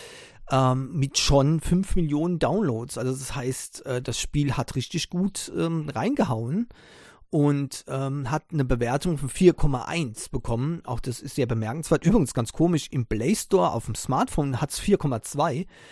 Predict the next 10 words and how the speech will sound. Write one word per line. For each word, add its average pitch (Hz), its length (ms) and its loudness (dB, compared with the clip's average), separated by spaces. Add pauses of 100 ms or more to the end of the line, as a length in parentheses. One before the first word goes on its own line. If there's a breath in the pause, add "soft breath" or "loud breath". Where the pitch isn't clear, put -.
(140 loud breath)
auf - 180 2
der 131 140 8
Webseite 127 600 2
unangemeldet, 143 920 0
im 135 160 -2
Play 127 200 6
Store 156 440 0
vier 156 260 6
Komma 123 260 2
eins. 110 380 -6